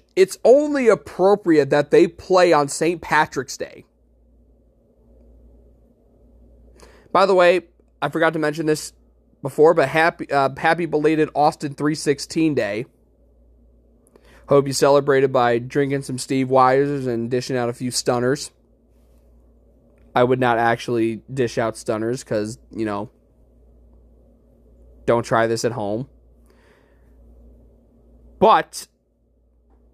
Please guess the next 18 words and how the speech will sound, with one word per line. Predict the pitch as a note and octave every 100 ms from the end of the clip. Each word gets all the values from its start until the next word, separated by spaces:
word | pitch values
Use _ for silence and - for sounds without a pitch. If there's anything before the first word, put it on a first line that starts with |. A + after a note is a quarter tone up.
| _ _ _ _ _ _ - - - - _ _ _ _ _ _ _ _ - - - - _ _ _ _ _ _ _
you | C#3
know, | C#3
are | C#3
we | D#3
gonna | E3+ D#3+
see | F3 E3
maybe | D#3 D#3+ D3+
Stone | - D#3+ E3
Cold | E3+ E3 D#3+
Ed | D#3
Cooley | - F3+ G3 D3
come | C3 D#3+ D3+
back | E3 F#3+ - - _ _ _ _ _ _
strong? | _ - F3 G3 E3+ A#2+
I |
mean, | B2+ C3 B2+ B2+ _ _ _ _ _ _ _ _ _ -
you | G3 B3
heard | F#3 G#3 B2+ G#2